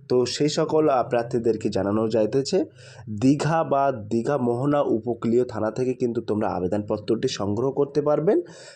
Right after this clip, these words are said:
সকাল দশটা থেকে বিকাল পাঁচটার মধ্যে। এবং তার পাশাপাশি বলা হয়েছে, আবেদনপত্র জমা দেওয়ার শেষ তারিখ উনিশ পাঁচ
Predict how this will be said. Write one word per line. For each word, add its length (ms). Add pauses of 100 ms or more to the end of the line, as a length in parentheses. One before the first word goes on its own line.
সকাল 460
দশটা 420
থেকে 300
বিকাল 480
পাঁচটার 360
মধ্যে। 420 (420)
এবং 340
তার 120
পাশাপাশি 520
বলা 220
হয়েছে, 220
আবেদনপত্র 880
জমা 320
দেওয়ার 200
শেষ 420
তারিখ 320
উনিশ 420
পাঁচ 260